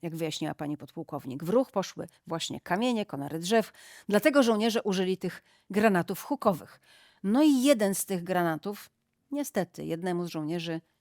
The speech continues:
wybuchł w ręku. Granaty hukowe są na wyposażeniu wojska i są to tak zwane środki przymusu bezpośredniego.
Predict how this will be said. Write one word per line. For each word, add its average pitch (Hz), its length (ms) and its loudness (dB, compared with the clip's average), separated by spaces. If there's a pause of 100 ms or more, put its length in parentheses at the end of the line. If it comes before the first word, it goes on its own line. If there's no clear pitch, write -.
(340)
wybuchł 175 420 -4
w 156 100 -18
ręku. - 340 -16 (1400)
Granaty 226 460 4
hukowe 202 580 0 (200)
są 294 420 6
na 214 220 2
wyposażeniu 185 720 -2
wojska - 480 -2
i 160 100 -8
są 240 320 -2
to 202 120 -4
tak 151 240 -6
zwane 185 640 0 (300)
środki 220 600 -4
przymusu 156 760 -4 (720)
bezpośredniego. 175 960 -2